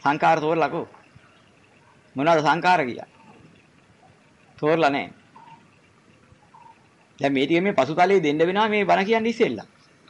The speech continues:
කර්මස්ථාන දෙන්න ඉස්සෙල්ලා මේවා දීලා ඉන්න වෙනවා. මේ පසුතලයේ හදන්න වෙනවා. එහෙනම් අපි කොහොම මොනවද කරන්නේ?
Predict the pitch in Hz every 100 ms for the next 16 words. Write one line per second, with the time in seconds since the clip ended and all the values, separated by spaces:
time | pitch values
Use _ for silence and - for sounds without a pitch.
0 | _ 131 151 165 196 202 220 226 233 190
1 | 202 220 202 139 110 - 139 156 170 190
2 | 190 165 139 98 110 147 170 175 165 160
3 | 165 208 170 - 104